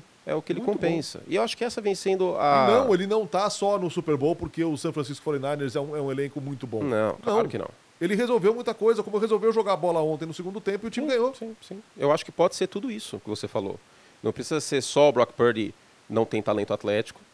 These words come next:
Speaker 1: Porque, gente, não, ele não tem talento atlético. Como eu falei, ele mesmo fala isso.
Speaker 2: Sim.
Speaker 1: Ele mesmo fala isso. Ele não foi uma escolha de sétima rodada por acaso.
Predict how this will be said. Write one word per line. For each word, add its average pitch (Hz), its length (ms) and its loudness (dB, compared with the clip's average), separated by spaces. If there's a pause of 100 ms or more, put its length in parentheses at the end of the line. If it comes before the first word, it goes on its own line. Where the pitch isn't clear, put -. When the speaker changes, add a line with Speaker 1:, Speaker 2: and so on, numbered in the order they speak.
Speaker 1:
Porque, - 180 -10
gente, 226 220 -6
não, 185 200 2
ele 131 120 -2
não 180 100 2
tem 190 160 0
talento 143 300 0
atlético. - 520 -4 (240)
Como 170 120 -4
eu 190 40 -2
falei, 196 240 2
ele 240 220 0
mesmo 180 320 0
fala 98 260 -2
isso. - 300 -10
Speaker 2:
Sim. 294 260 -10 (800)
Speaker 1:
Ele 185 160 -4
mesmo 165 320 -2
fala 98 280 -2
isso. - 260 -14 (1600)
Ele 156 140 0
não 262 80 -2
foi 262 160 0
uma 202 80 2
escolha 151 260 2
de - 80 -8
sétima 131 280 4
rodada 107 260 4
por - 140 0
acaso. 98 400 0